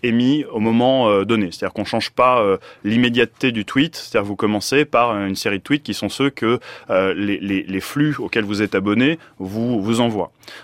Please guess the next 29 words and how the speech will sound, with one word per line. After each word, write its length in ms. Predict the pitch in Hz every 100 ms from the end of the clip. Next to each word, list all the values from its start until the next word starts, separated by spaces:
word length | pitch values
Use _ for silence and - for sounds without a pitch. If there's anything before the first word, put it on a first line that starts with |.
| -
Ensuite, 400 | 101 - 185 -
effectivement, 800 | 95 - 104 117 120 156 175 101
euh, 220 | 104 98
vous 200 | 98 113
avez 160 | 117
accès 240 | 117 - 143
à 40 |
des 120 | 113
tweets 280 | 98 170 180
qui 120 | -
sont 160 | - 113
ceux 160 | - 160
que 60 |
vous 140 | 113 107
avez 140 | 107
pu 140 | - 135
rater. 320 | 120 - 101 - - -
Mais 120 | 180 -
c'est 120 | -
un 60 | 135
algorithme 340 | 147 151 143
très 140 | - 127
simple, 340 | - 151 110
hein, 120 | 107
la 40 | 107
gestion 280 | 107 -
algorithmique, 500 | 120 107 107 139 156
c'est 120 | - 104
juste, 200 | 123